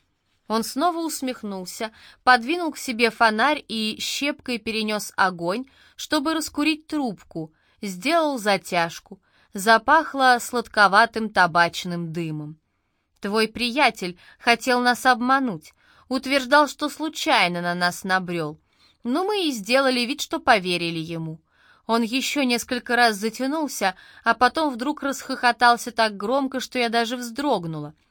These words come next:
Поначалу Брагдер и его команда поверили в историю Фредерика, будто тот охотник-одиночка, который пришел на остров в поисках добычи. Но тут они заметили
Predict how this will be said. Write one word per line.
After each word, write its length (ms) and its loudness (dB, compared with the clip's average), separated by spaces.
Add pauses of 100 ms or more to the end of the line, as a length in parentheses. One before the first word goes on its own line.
(340)
Поначалу 580 0
Брагдер 480 0
и 60 -4
его 200 -4
команда 580 2 (320)
поверили 580 2
в 80 -6
историю 460 -2
Фредерика, 800 -4 (280)
будто 760 -2
тот 320 0
охотник-одиночка, 1400 -4 (260)
который 380 2
пришел 440 -2
на 220 4
остров 400 -2
в 140 -20
поисках 540 -4
добычи. 680 -2 (520)
Но 160 -2
тут 180 -6
они 220 0
заметили 720 -2